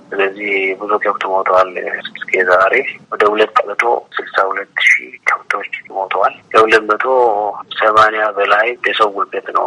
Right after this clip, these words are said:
ከመሬት የሚነሱት። በራሳቸው አቅም መነሳት የማይችሉ ናቸው። አቨሬጅ ላይ እንደ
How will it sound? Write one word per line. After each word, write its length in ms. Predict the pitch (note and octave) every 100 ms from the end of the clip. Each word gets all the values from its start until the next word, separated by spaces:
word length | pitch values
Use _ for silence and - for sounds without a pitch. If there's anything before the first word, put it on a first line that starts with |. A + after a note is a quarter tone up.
| F#2
ከመሬት 460 | - F#2 F#2+ F2+ -
የሚነሱት። 760 | F#2+ F#2 F#2+ G2+ - - - - - -
በራሳቸው 600 | G2 G2 G2 F#2+ - G2+
አቅም 280 | G2 G#2 G2+ G2
መነሳት 500 | G2 F#2+ G2 - G2 G2
የማይችሉ 500 | F#2+ F#2+ G2 G2 G2
ናቸው። 400 | F#2+ F#2+ - - - - - -
አቨሬጅ 460 | - - A#2+ A#2+ B2+
ላይ 160 | D3+
እንደ 160 | C3 G#2+